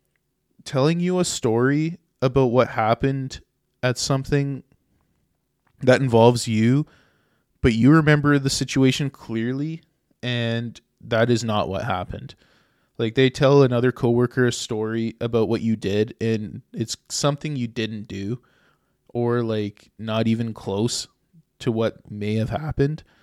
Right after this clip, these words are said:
I get that a lot, surprisingly, and it's fucking kind of annoying. So it's like,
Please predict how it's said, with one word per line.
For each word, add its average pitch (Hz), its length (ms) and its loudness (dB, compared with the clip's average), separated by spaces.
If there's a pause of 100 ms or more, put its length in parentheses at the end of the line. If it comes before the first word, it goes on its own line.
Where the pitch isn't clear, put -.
(560)
I 120 140 0
get 131 240 2
that 170 180 4
a 190 60 2
lot, 110 560 4
surprisingly, 104 800 -2
and 113 120 -10
it's - 380 -14 (440)
fucking 131 800 -6
kind 127 300 0
of 120 100 -2
annoying. 104 460 -6
So - 120 -10
it's 113 100 -4
like, 120 160 2